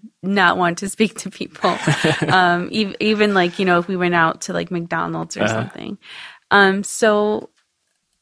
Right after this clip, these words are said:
Speaker 1: the amazing thing about my childhood is that, you know, we lived in a rural area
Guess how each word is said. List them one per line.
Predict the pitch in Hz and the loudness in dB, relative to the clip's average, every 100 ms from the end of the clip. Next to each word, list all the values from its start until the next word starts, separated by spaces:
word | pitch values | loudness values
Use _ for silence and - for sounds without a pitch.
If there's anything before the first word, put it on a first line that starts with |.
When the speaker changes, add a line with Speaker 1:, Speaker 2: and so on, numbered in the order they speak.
| _ 208 | _ 0
Speaker 1:
the | 240 220 | 4 4
amazing | 226 226 226 277 269 | 2 0 0 2 0
thing | - 208 196 196 196 - | -2 -4 -2 -4 -6 -6
about | 196 190 190 | 0 0 2
my | 185 | 0
childhood | 185 - 180 180 175 175 170 - | -2 0 0 0 -4 -4 -4 -6
is | 185 175 | -8 -4
that, | 175 175 - | -4 -4 -6
you | 190 | -4
know, | 185 | -2
we | 185 202 | -2 -2
lived | 196 190 196 | 0 -2 -2
in | 190 | -4
a | |
rural | 185 180 175 | -2 0 0
area | 175 170 170 170 170 165 | 0 -2 -2 -2 -2 -4